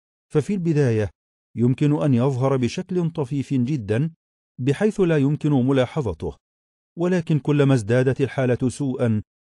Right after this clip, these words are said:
تبدأ العلامات التالية في الظهور: الضعف والإعياء الشديد، شحوب الجلد، ألم الصدر أو خفقان القلب السريع أو ضيق النفس،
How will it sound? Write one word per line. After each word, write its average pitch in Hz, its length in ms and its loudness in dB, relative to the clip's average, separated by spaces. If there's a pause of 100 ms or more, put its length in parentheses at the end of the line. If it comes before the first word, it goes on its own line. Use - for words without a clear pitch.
(140)
تبدأ 117 240 -2
العلامات 127 560 2
التالية 127 480 0 (100)
في - 120 -4
الظهور: 101 600 -6 (920)
الضعف 117 440 -2
والإعياء 147 520 2
الشديد، 76 580 -6 (680)
شحوب 151 580 0
الجلد، 110 500 -2 (640)
ألم 131 280 4
الصدر 151 520 -2
أو 147 100 4
خفقان 139 600 0
القلب 127 380 0
السريع 117 580 -2 (460)
أو 135 200 2
ضيق 123 320 0
النفس، 117 560 -4